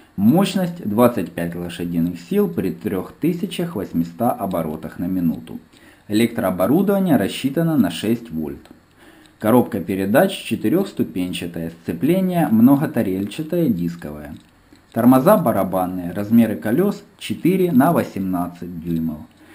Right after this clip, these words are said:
Масса мотоцикла сто девяносто один килограмм, емкость бензобака семнадцать литров, максимальная скорость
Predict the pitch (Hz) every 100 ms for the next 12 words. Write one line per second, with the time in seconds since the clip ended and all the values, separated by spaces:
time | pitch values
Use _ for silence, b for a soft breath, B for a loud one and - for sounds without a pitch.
0 | B B - 170 220 - 202 190 196 180
1 | 196 190 180 147 - 185 135 120 113 131
2 | - 143 127 101 95 98 110 113 120 104
3 | 87 80 78 b b b 101 120 110 104
4 | 101 101 104 104 95 110 180 185 185 -
5 | - - 98 95 120 127 123 95 92 92
6 | 92 87 87 b _ 101 104 - 117 110
7 | 90 87 82 - - 190 196 -